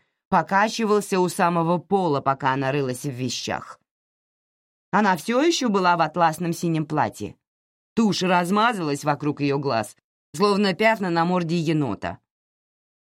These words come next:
«Какой цвет я получила?» — повторяла она. «Даже с размазанным макияжем Эшли И напоминала пупса Кьюпи.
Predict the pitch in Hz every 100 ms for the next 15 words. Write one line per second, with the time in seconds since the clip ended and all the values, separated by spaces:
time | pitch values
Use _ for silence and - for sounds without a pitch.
0 | _ _ 294 294 320 302 302 269 277 311
1 | 294 294 262 254 254 _ _ _ _ 135
2 | - 139 123 107 113 110 87 - _ _
3 | _ 214 277 208 233 262 277 262 202 143
4 | 151 156 180 190 214 277 294 151 143 _
5 | - 214 - 226 220 427 294 - _ 214
6 | 214 220 233 247 226 214 233 - 254 254
7 | 226 202 - 160 131